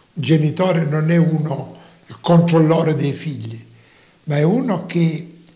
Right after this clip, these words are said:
cerca di entrare in sintonia con il figlio, in quello che sono le dinamiche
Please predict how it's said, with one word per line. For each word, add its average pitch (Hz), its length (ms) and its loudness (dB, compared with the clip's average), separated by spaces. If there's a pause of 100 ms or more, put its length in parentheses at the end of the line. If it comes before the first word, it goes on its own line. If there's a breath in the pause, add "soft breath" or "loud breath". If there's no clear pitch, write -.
(380 soft breath)
cerca 202 920 2 (340)
di 170 220 6
entrare 196 520 4
in 175 220 0
sintonia 208 1000 2 (480)
con 175 220 4
il 170 140 4
figlio, 117 680 -4 (300 loud breath)
in 139 120 -10
quello 170 640 2
che - 160 -4
sono 170 400 0
le 156 180 -2
dinamiche 143 960 -2